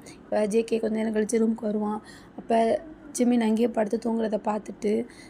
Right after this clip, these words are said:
"என்ன ஜிமின், நீ சாப்பிடவே இல்ல, பாத்தியா? நீ ஏன் இப்படி பண்றன்னு எனக்கு தெரியல" அப்படின்னு சொல்லிட்டு அந்த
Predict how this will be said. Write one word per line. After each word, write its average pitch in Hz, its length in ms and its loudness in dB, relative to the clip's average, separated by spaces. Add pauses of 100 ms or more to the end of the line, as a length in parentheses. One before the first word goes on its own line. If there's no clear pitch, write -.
(140)
"என்ன 220 240 4
ஜிமின், 220 460 0
நீ 220 180 -4
சாப்பிடவே 220 400 2
இல்ல, 226 440 2
பாத்தியா? 233 500 0
நீ 226 200 2
ஏன் 240 200 0
இப்படி 233 160 -2
பண்றன்னு 220 360 0
எனக்கு 220 260 -4
தெரியல" 226 520 0 (280)
அப்படின்னு 226 260 2
சொல்லிட்டு 220 640 0 (320)
அந்த 226 160 -2